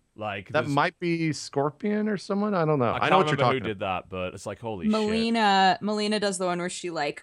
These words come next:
Speaker 3: grabs at the stomach until there's, like, no flesh
Speaker 1: Oh
Speaker 3: left
Speaker 1: my
Speaker 3: and just,
Speaker 1: God.
Speaker 3: like, eats it.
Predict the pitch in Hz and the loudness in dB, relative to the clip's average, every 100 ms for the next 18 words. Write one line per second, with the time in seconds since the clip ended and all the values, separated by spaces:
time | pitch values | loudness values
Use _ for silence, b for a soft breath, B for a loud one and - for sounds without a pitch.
0 | 220 - 190 180 175 180 202 202 190 - | -18 -8 0 4 4 2 -2 0 -2 0
1 | 165 170 208 226 - _ _ _ - 196 | 0 2 2 0 -10 _ _ _ -2 0
2 | 196 196 185 196 170 175 180 190 180 170 | 4 4 4 2 2 0 4 4 4 4
3 | 175 147 127 196 196 208 - 190 180 175 | 2 4 4 6 4 4 2 2 4 2
4 | 170 160 165 - 202 208 | 0 0 0 2 4 4